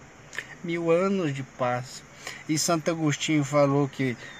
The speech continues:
perdurará este trabalho por séculos. Então, pode se relacionar. Vamos relacionar.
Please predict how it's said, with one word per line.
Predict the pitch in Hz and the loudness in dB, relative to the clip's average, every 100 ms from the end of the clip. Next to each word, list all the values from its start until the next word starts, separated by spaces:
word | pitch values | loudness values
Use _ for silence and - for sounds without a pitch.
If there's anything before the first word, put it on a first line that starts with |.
| - | -4
perdurará | - 175 175 185 180 160 160 180 202 | 4 4 4 8 10 10 12 12 10
este | 190 - | 8 2
trabalho | 147 175 160 151 165 160 | 0 4 6 8 8 6
por | 160 147 | 0 0
séculos. | - 185 226 220 175 139 131 - - - - - - - - - - - - - - | 4 8 10 8 2 0 0 -4 -6 -6 -6 -6 -6 -8 -8 -10 -10 -12 -12 -8 -4
Então, | 175 - 185 202 202 - - - - - - - - - | -2 4 4 4 0 -4 -14 -16 -18 -18 -18 -18 -18 0
pode | 175 190 | 6 6
se | - 175 | 4 0
relacionar. | 208 208 202 - 226 233 214 202 - - - - - - | 4 4 4 2 2 4 6 6 2 -14 -20 -20 -16 2
Vamos | 143 262 311 | 8 8 8
relacionar. | - 339 311 - 247 214 208 165 | 2 0 0 2 4 8 8 8